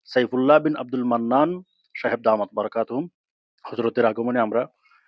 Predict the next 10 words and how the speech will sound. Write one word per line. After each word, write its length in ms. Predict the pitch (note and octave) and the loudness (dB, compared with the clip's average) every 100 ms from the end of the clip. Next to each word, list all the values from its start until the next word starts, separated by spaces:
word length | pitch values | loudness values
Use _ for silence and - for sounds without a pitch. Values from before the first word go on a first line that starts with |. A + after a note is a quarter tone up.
| _ - | _ -10
আসলেই, 360 | - B2 C#3+ D3+ - _ _ _ _ _ _ _ | -4 2 2 0 -8 _ _ _ _ _ _ _
আহ, 160 | A#2 A2+ | -4 -2
নিজেদের 400 | A2+ A#2 B2 B2+ | -2 -2 0 0
মধ্যে 240 | B2 A2+ | 0 -2
পুলক 360 | A#2 - B2+ B2 - A#2+ | -4 2 4 4 0 -8
অনুভব 240 | A#2 A#2 | -6 -6
করছি, 400 | - A#2 - - D#3 _ _ _ - | -2 -4 -4 -12 -12 _ _ _ -6
আহ, 140 | A2+ G#2+ | -4 -4
নিজেদেরকে 600 | A2+ A2+ A#2 A2 A#2+ A2+ | -6 -6 -6 -6 -6 -6
খুবই 260 | A#2 A2+ | -6 -6